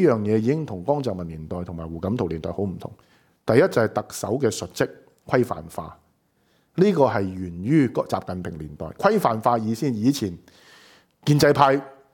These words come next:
嗱，唔係我老吹啊，建制派都即係成為呢個佢哋嘅笑話㗎啦。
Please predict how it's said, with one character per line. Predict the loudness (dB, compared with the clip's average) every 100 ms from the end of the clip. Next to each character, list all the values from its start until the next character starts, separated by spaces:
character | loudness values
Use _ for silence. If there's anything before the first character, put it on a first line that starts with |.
| _
嗱， | -8
唔 | -4
係 | 0
我 | 4
老 | 4 4
吹 | 6 4
啊， | 4
建 | 2
制 | 2
派 | 4 4
都 | 4 4 2 -6 -20 _
即 | 4
係 | 4 4 -2 _ _ _ _ -12
成 | -10 -6
為 | 0 4
呢 |
個 | 4
佢 | 4 0
哋 | 0
嘅 | 0
笑 | 0 0
話 | 2 0
㗎 |
啦。 | -2